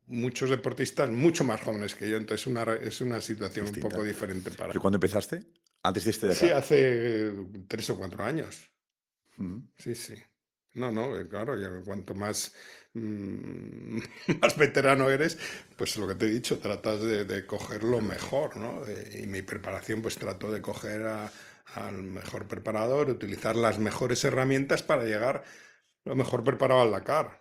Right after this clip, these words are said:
Speaker 1: El Dakar hay que respetarlo mucho y más a ciertas edades, ¿no? Entonces, eh, si no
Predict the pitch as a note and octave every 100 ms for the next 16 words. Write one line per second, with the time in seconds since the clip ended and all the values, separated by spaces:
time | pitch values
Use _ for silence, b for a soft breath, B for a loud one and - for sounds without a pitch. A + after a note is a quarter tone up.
0 | _ A2 G#2+ A2+ B2+ A#2+ D#3+ D#3+ B2 A2+
1 | G#2+ - F#2+ G#2 G2 G2 G#2+ - F#2+ F#2+
2 | G2 - E2+ - - F#2+ - F#2+ F#2 -
3 | - - - C3+ A#2 A2 G2 F#2+ A2+ D3
4 | G2+ A2 F#2+ A2+ A2 - A#2+ A2 G#2+ G#2+
5 | G2+ A#2 A2+ A#2+ A2 -